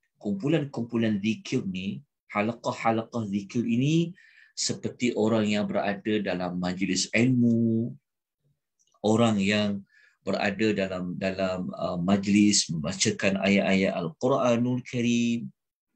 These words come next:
Ha, ia termasuk dalam kumpulan-kumpulan yang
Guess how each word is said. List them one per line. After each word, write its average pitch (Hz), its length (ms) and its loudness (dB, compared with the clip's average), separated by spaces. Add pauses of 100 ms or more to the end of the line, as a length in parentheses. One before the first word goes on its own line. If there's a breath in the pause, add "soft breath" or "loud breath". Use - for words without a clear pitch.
(160)
Ha, 85 240 -8
ia 131 160 2
termasuk 127 560 -2
dalam 117 400 0 (480)
kumpulan-kumpulan 101 1200 0
yang 98 320 -2